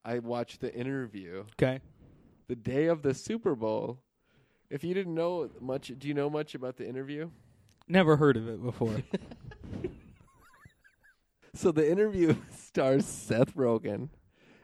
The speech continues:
Speaker 1: and the incomparable James Franco.
Speaker 2: Okay.
Speaker 1: The Franco is like a, uh, a journalist,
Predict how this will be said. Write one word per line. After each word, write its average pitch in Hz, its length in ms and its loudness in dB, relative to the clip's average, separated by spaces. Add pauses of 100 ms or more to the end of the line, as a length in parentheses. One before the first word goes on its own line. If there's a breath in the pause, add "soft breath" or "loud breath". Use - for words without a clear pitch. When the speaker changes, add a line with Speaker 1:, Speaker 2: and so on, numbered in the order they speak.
(160)
Speaker 1:
and 120 200 2
the 107 240 4 (240)
incomparable 110 680 -2
James 101 360 -8
Franco. - 640 -12 (500)
Speaker 2:
Okay. 135 380 -8
Speaker 1:
The 117 180 6
Franco 110 760 0 (480)
is 110 280 -2
like 110 240 0
a, 101 180 -4 (400)
uh, 95 300 -8
a 107 120 -2
journalist, 107 800 -6